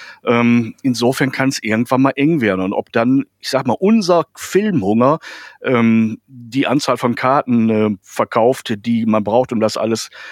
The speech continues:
zu refinanzieren, hoffen wir mal, aber ich hab ein bisschen Bedenken.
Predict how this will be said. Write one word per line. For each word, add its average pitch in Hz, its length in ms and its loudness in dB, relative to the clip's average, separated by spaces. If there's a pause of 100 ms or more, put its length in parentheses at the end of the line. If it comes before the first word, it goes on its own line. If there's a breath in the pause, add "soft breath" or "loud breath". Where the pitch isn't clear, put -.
(180 loud breath)
zu 110 380 0
refinanzieren, 147 920 0 (720 loud breath)
hoffen 160 320 0
wir 180 100 4
mal, 170 300 2
aber 139 420 2
ich 127 160 -6
hab 151 160 -4
ein 131 300 -14
bisschen 165 280 -2
Bedenken. 101 440 -4